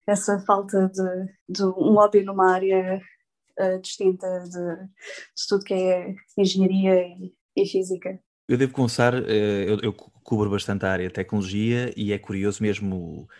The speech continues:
Speaker 2: nas grandes tecnológicas vê-se isso bastante e, e a indústria espacial aqui não é uma pa-, uma coisa à parte, é a interdisciplinaridade, ou seja, as pessoas quanto mais disciplinas, coisas diferentes, às vezes até fora da caixa, como se costuma dizer, têm,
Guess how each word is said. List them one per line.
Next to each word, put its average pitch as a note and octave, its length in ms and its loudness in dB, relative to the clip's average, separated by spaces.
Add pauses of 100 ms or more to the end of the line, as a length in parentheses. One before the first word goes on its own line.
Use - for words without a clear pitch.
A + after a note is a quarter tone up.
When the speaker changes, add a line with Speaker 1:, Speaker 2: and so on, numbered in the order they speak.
(140)
Speaker 2:
nas G#2 120 -4
grandes G#2 280 -2
tecnológicas G2 580 -6
vê-se G2+ 300 -4
isso - 240 -8
bastante A#2 480 -4
e, E2+ 360 -8
e F#2 40 -6
a - 20 -6
indústria F#2+ 300 -8
espacial G2 360 -6
aqui F#2+ 160 -6
não G2 180 -4
é F#2 300 -6
uma G2 120 -8
pa-, - 160 -2
uma G#2+ 120 -4
coisa G2+ 240 -2
à G2 40 0
parte, A2 480 -4
é A#2 480 2
a - 20 0
interdisciplinaridade, A2+ 1120 -2
ou F2+ 60 -4
seja, G2+ 400 -2
as - 80 -4
pessoas A#2 260 -4
quanto A#2+ 320 -4
mais G#2 520 -2
disciplinas, A#2 680 -4
coisas A2 300 -4
diferentes, A2 420 -2
às A2 80 -2
vezes D3+ 180 -4
até C#3 200 -2 (200)
fora A#2 300 -4
da G#2+ 80 -4
caixa, G#2 300 -4
como G#2 200 -8
se - 60 -16
costuma G#2+ 240 -6
dizer, F#2+ 260 -4 (300)
têm, B2 400 0